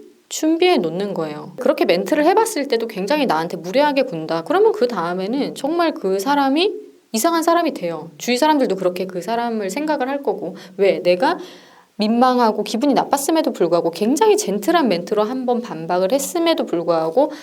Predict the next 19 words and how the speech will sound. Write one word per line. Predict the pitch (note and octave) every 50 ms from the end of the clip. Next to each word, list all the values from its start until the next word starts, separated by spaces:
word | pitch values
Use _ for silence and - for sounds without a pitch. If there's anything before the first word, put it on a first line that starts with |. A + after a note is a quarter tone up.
| - -
한 | - F#4 F#4 F#4 F4+
번 | G4+ F#4+ F4
더 | E4+ B3+
나에게 | F3+ E3 E3 E3+ E3+ F#3
막 | F#3 F#3+ -
쏘아붙인다라는 | - - D4+ D#4+ E4+ F4 F4 B3 - - G#3+ G3 F#3+ F3+ F3 E3 E3 D#3+ D#3
거는 | E3+ F3+ G#3+ G#3+ D#3+ -
이미 | F#3+ A#3+ E4+ F#4
그 | F4+ F#4+
사람은 | - C4 C#4 C4+ C4+ C#4 D#4 C4+ F#3
이미지가 | F3 G3 B3+ C4 C#4+ - - - -
바닥일 | - - E3+ D3 A#3 C#4+ D4 F4+ D#4 F4+
거예요. | - C#4+ D4 D4+ C4+ G3 D#3 D3+ D3+ - - - - -
그러니까 | - C#4+ E4 D#4 D#4+
그거는 | D#4+ - B3 C4 C#4 C4 B3+
그 | - G#3+
사람 | G#3 C#4+ D4+ D4+ B3+
몫으로 | F#3 E3 - - C#4 A#3+ A#3+
남겨두고 | - D3 D#3 E3 F3 G#3 G3+ F#3+ F3 F3 B3+ B3+ F#3 D#3